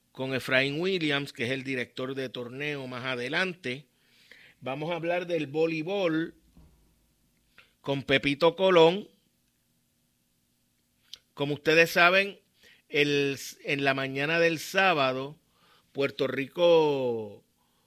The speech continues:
eh, con un juego contundente,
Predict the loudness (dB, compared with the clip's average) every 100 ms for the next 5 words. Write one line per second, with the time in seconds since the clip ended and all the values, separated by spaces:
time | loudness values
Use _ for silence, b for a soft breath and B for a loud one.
0 | _ _ -12 -4 0 2 2 0 -4 -8
1 | -6 -6 -6 -6 -6 -6 -8 -8 -10 -10
2 | -12 -8 -2 -2 -2 -2 -2 -2 -4 -4
3 | 0 2 2 0 -4 -4 -4